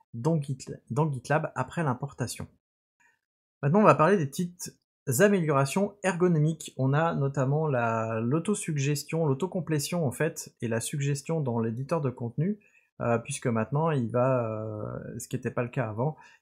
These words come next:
il va pouvoir nous, euh, compléter directement, euh, les informations. On va pouvoir choisir si c'est une merge request, une issue, euh, on va avoir, euh, une complétion dans, dans l'éditeur, et cet éditeur-là, il est, euh, à plusieurs endroits,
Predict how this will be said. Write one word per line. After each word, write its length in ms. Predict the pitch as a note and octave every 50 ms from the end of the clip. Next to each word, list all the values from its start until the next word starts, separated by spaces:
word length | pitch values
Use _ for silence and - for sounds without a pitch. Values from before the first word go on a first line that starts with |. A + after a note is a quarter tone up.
| _
il 100 | A#2+ A#2
va 140 | B2 D3 D#3+
pouvoir 500 | D#3 - - B2 A#2 B2 C3+ D3+ D3+ C3+
nous, 300 | B2 C3 D#3 D#3+ D3+ C3+
euh, 100 | A#2 A2+
compléter 600 | - - D#3 D#3 C#3+ C#3 C3+ B2+ B2 - D3+ D#3
directement, 880 | C#3 A#2+ B2+ C3 C#3 C#3+ C#3+ - - - A#2+ A2 A2 A#2 C3 C#3 C#3+ C#3 - _ _ _ _ _ _ _
euh, 220 | - G#2+ G#2 G#2+ G#2+
les 200 | A2 B2 C#3 C3
informations. 480 | C3 B2+ C3 B2 G#2+ G#2 G#2 - D3+
On 40 | E3
va 80 | D#3 A2+
pouvoir 240 | - - A2+ A2 -
choisir 500 | - A#2 G#2 G2+ G#2 G#2 B2 C3 A2+ G2+
si 160 | - - -
c'est 100 | - G2+
une 120 | G2+ G#2
merge 180 | G#2 G#2+ G#2+ -
request, 460 | - G#2+ - - G#2 G2+ A#2 B2 -
une 160 | - A2 G#2 G#2
issue, 220 | G2+ - - B2
euh, 220 | B2+ C3 C3+ A2+ G#2+
on 80 | - G#2
va 240 | G#2 G#2 G#2 G#2+ - -
avoir, 380 | A2+ G#2+ G#2 A#2 B2 C3 B2 A#2
euh, 80 | A2 G#2 - _ _ _ - _ _ _ _ _ -
une 140 | B2 A#2
complétion 600 | - - C#3+ - - C3+ A2+ - - C#3+ D3 D#3+ E3
dans, 460 | C#3+ B2 A#2 A#2 A2+ A2+ A2 A2+ A2+
dans 180 | A2+ A2 B2 B2+
l'éditeur, 640 | B2 B2 A#2+ A#2+ A#2 A2 - C3 C3 D#3 F3+ F3 - _ - - _
et 140 | - B2+ B2+
cet 120 | C3 -
éditeur-là, 600 | D3 C3+ B2+ B2+ A#2+ - C#3 A#2 A#2 B2 B2+ C#3
il 140 | C#3 C3 A2+
est, 180 | A#2 A#2+ B2 A#2+
euh, 240 | A2+ G#2+ G#2+ G#2+ G2+
à 160 | - G#2+ A2
plusieurs 440 | - - B2+ A#2+ B2+ C#3 C3 A#2+ B2
endroits, 540 | A#2 A2 G#2+ A2 A#2+ B2 C3 C3+ C3+ -